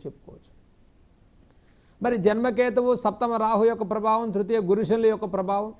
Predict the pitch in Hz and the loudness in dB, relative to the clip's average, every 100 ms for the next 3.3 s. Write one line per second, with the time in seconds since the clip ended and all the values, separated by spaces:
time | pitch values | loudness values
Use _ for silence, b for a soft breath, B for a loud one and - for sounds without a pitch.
0 | 185 180 185 190 214 208 214 - - - | 0 2 2 0 -4 -4 -8 -16 -20 -20
1 | - b b b - 185 247 240 233 196 | -20 b b b -2 0 2 0 2 2
2 | 226 226 226 - 175 202 220 208 233 240 | 2 0 -4 -2 -2 -2 -2 -2 -2 -2
3 | 233 226 220 | -4 -4 -4